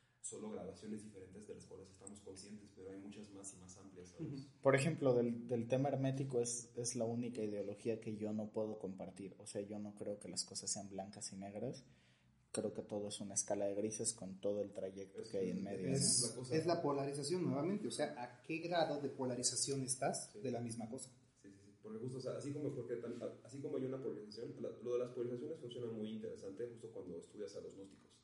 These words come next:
Speaker 2: Ujú.
Speaker 1: ¿sabes? O sea, Zeus Hades es una polar-, es una, es una polarización que existe en el credo gnóstico en muchos aspectos, ¿sabes? El que más me gusta a mí justo es el hecho pre-Perséfone de Hades, en el que Zeus se la pasa por todos lados esparciendo su semilla con ninfas,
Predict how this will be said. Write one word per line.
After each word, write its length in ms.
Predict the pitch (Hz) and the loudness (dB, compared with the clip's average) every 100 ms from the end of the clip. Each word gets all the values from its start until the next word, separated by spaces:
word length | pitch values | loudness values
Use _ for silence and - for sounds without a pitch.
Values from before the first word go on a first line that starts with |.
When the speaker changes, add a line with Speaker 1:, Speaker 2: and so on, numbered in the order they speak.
| _ _ - | _ _ -6
Speaker 2:
Ujú. 240 | 147 151 | -4 -4
Speaker 1:
¿sabes? 320 | 143 104 127 - | -4 -4 -2 -4
O 40 | |
sea, 220 | - 107 | -6 -6
Zeus 440 | - 147 143 143 123 | -4 -2 0 -2 -4
Hades 340 | 123 131 135 | -4 -4 -6
es 140 | 120 127 | -6 -4
una 180 | 120 | -4
polar-, 300 | 101 90 90 - | -4 -6 -6 -8
es 120 | - | -8
una, 200 | 120 113 | -6 -6
es 100 | 110 | -8
una 460 | 120 110 95 - - | -6 -4 -4 -6 -10
polarización 600 | 101 90 - - 104 101 | -6 -6 -8 -12 -12 -10
que 80 | 104 | -10
existe 460 | 87 107 98 107 98 | -12 -12 -10 -8 -8
en 120 | 90 | -8
el 80 | 92 | -6
credo 220 | 98 92 | -4 -4
gnóstico 400 | 92 - - 147 - - - - | -8 -12 -8 -8 -8 -18 -20 -4
en 100 | 135 | 0
muchos 180 | 147 147 | 0 0
aspectos, 440 | 143 - 139 - - | -2 -2 -4 -8 -16
¿sabes? 400 | - 117 139 139 - 104 | -8 -4 -2 -4 -10 -14
El 80 | 98 | -12
que 80 | |
más 180 | 104 113 | -8 -4
me 100 | 120 | -2
gusta 260 | 113 - 110 | -2 -6 -10
a 40 | |
mí 160 | 104 117 | -8 -8
justo 200 | 117 - | -8 -10
es 80 | 110 | -8
el 100 | 101 | -8
hecho 340 | 98 - 101 - | -8 -6 -6 -6
pre-Perséfone 680 | 98 95 90 98 - 107 98 | -8 -8 -10 -12 -12 -12 -10
de 140 | 92 | -10
Hades, 320 | 92 110 - - | -10 -10 -10 -12
en 60 | 95 | -14
el 100 | 95 | -14
que 160 | 92 | -14
Zeus 260 | 90 107 110 | -10 -8 -6
se 80 | - | -6
la 80 | - | -6
pasa 200 | 107 110 98 | -10 -12 -10
por 160 | 95 | -10
todos 240 | 98 104 104 | -12 -12 -10
lados 260 | 101 101 - - _ - | -10 -10 -14 -20 _ -18
esparciendo 500 | - - - 107 104 | -16 -14 -10 -8 -8
su 80 | 104 | -8
semilla 460 | 104 95 101 113 - | -10 -6 -4 -4 -6
con 240 | 92 98 | -10 -6
ninfas, 640 | 107 107 104 98 - - | -2 -2 -4 -8 -8 -12